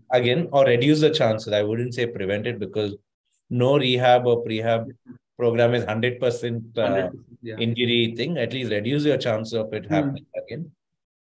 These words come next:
Speaker 1: And one month later, again, they're back in the clinic for some, dealing with some injury or something. So yeah, that's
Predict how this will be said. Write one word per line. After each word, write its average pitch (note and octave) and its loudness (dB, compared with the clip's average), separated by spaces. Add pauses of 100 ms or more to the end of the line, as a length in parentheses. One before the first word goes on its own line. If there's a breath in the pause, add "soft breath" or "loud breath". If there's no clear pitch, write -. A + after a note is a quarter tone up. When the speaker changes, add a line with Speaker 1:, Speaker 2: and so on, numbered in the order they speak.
(300)
Speaker 1:
And C#3 -2 (240)
one C3+ 2
month C#3+ 0
later, B2+ 2
again, A2+ 0
they're G#2 -2
back F#2+ -2
in F2+ -8
the F2 -6
clinic F2+ -4
for F#2 0
some, F2 -2
dealing F#2+ -2
with F#2 -4
some F#2 0
injury F2+ -2
or E2+ -2
something. F2 -12 (440)
So G2 2
yeah, F2 -2
that's - -6